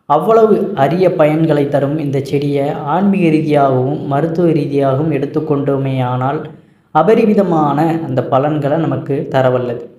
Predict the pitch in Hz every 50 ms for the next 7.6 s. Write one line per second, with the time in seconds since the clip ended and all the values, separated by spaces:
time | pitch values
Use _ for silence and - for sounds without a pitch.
0 | - _ _ _ _ _ _ _ - - 139 139 139 147 165 160 165 151 160 180
1 | 196 196 196 190 196 185 180 185 170 165 180 196 175 180 175 156 156 156 170 180
2 | 185 180 175 - 175 156 147 151 151 147 151 147 139 139 143 143 - 156 147 143
3 | 139 - 151 151 151 147 135 143 156 165 165 165 160 147 143 147 156 151 151 156
4 | 156 151 - 151 143 135 131 135 135 135 131 123 120 120 - - - - - _
5 | _ _ _ _ _ _ _ _ - - 151 175 214 226 214 202 196 208 220 214
6 | - 202 156 156 156 151 151 147 147 151 156 156 147 147 139 139 143 170 180 156
7 | 151 139 139 131 135 127 131 127 123 127 -